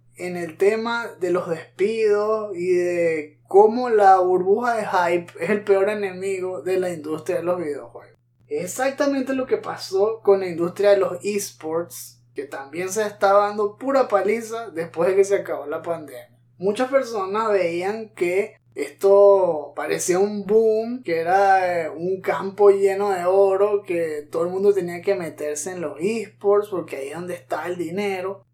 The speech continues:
y era un espejismo. Resulta que aquí en los esports, además de que aumentaron los números de rating y de gente jugando porque no podía salir de su casa,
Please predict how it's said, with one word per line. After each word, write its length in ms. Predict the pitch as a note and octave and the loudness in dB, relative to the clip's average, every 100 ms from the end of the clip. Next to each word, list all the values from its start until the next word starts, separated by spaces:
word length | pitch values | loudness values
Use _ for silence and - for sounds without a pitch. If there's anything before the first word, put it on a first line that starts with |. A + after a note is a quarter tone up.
| _ | _
y 380 | G3 A3+ B3 B3+ - | -12 -8 -8 -8 -4
era 240 | F#3+ G3+ | 0 0
un 120 | A#3 | -2
espejismo. 800 | A#3+ - B3+ C4 F#4+ E4 F3+ C3+ _ _ | -6 -2 0 2 2 2 -6 -12 _ _
Resulta 440 | D3+ D3+ F3 F3+ G#3+ | -6 -4 -4 -2 -2
que 160 | B3 | -4
aquí 240 | A#3+ A#3+ A#3 | -6 -10 -8
en 140 | A3 | -4
los 180 | G3+ G3+ | -4 -4
esports, 840 | G#3+ G3+ - F#3+ G#3+ A3 - - - | -6 -8 -6 -2 0 -2 -12 -18 -8
además 840 | D#3 E3 E3 E3+ G#3+ C4 C4+ A#3 | -6 -6 -10 -4 -2 -2 -4 2
de 320 | G#3 F#3 E3+ | 4 4 2
que 160 | E3+ D#3 | -4 -4
aumentaron 760 | D3+ D#3 E3 E3 E3 D#3+ G3+ G3 | -2 -4 -4 -6 -4 -4 -2 -4
los 140 | E3+ | -4
números 760 | E3+ G#3 G#3+ G3 F#3 F#3+ F#3+ F3+ | -4 -4 -4 -4 -2 -2 -2 -2
de 200 | D3+ D3 | -4 -4
rating 920 | E3 G#3 G3+ G3+ E3+ F#3+ F#3+ F3+ E3 | 0 6 6 4 2 0 0 -6 -12
y 80 | D#3+ | -8
de 160 | D3+ | -8
gente 360 | D#3 F#3 F#3 G3 | -6 -6 -4 -6
jugando 720 | G#3 G#3 G#3+ F#3 F3 F3+ F3 | -4 0 0 0 -4 -6 -8
porque 260 | D3 C#3+ | -12 -12
no 140 | C3 B2 | -14 -16
podía 240 | - D3 | -12 -10
salir 300 | D#3+ F3 F3 | -6 -6 -6
de 80 | G3 | -8
su 200 | G#3+ A3 | -8 -6
casa, 560 | A#3+ A3 G3 F#3+ G#3+ | 2 4 4 0 -10